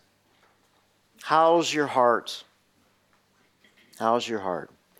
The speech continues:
Take that question to the Lord this week. Ask him, listen, meditate. Revere the Lord, worship the Lord,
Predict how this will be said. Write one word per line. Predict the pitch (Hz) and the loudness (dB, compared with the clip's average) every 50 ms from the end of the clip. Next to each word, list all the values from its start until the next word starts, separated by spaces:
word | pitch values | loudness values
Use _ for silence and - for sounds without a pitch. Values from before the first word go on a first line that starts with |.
| _ _ _ _ _ _ _ _ _ _ | _ _ _ _ _ _ _ _ _ _
Take | - 165 170 170 170 | 0 0 0 2 4
that | 196 185 151 - | 2 2 2 0
question | - - 190 180 175 170 - - 170 160 151 143 | 0 0 2 2 2 2 0 0 2 2 2 0
to | - 160 | -2 2
the | 139 139 | 2 2
Lord | 139 151 160 170 170 156 | 4 6 6 6 4 4
this | 147 156 147 - - | 2 0 0 0 -2
week. | 156 156 156 151 - - _ _ _ _ _ _ _ _ _ _ _ _ _ _ _ _ _ _ _ _ _ _ _ _ - | -2 -2 -2 -2 -6 -12 _ _ _ _ _ _ _ _ _ _ _ _ _ _ _ _ _ _ _ _ _ _ _ _ -2
Ask | 127 156 175 180 175 - - | 2 2 2 2 2 0 0
him, | 180 180 175 175 175 170 151 | 2 2 2 2 -2 -4 -2
listen, | 135 151 151 175 196 190 - - 190 185 175 175 175 151 143 | 0 2 4 4 4 4 4 2 2 2 2 2 0 2 4
meditate. | 156 160 180 185 190 185 - 190 180 170 165 165 185 - _ _ _ _ _ _ _ _ _ _ _ _ _ _ _ _ _ _ _ _ _ _ _ _ _ _ _ _ _ _ _ | 4 4 4 4 2 0 2 2 2 2 2 0 -4 -8 _ _ _ _ _ _ _ _ _ _ _ _ _ _ _ _ _ _ _ _ _ _ _ _ _ _ _ _ _ _ _
Revere | - 135 147 139 131 170 175 180 190 190 | -2 0 0 2 4 6 6 6 6 6
the | 180 196 | 6 4
Lord, | 190 185 180 180 180 180 180 160 | 6 6 6 6 6 4 4 2
worship | 139 135 156 180 190 170 - - 190 185 - - | 2 4 4 4 4 2 2 0 0 -2 -2 -4
the | 160 | -2
Lord, | 165 165 170 170 170 165 160 165 160 156 | 0 2 4 4 4 4 2 0 -4 -8